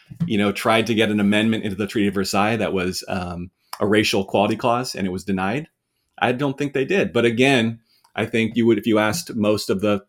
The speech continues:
the French and the British and the American statesmen there, they would say, "We've constructed now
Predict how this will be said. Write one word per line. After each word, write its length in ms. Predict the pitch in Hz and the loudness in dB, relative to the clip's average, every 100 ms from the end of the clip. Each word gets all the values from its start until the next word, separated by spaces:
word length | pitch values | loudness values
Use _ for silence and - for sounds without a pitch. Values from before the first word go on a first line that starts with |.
| _ | _
the 100 | 101 | -10
French 400 | - 107 104 - | -2 0 0 0
and 140 | 104 | 0
the 180 | 101 107 _ - | 0 -4 _ 0
British 320 | 113 113 - | 2 2 0
and 100 | 104 | 0
the 60 | |
American 600 | 101 101 110 107 113 104 - _ _ | 0 0 0 -2 -2 -6 -8 _ _
statesmen 520 | - 120 117 - 101 | 0 2 2 2 0
there, 240 | 113 139 110 | 0 0 2
they 100 | 110 | 0
would 120 | 104 | 2
say, 140 | 113 | 0
"We've 280 | 110 113 104 | 2 0 -2
constructed 600 | - 104 - 117 107 107 | -6 -6 0 -2 0 -2
now 340 | 101 92 98 | 0 -2 -4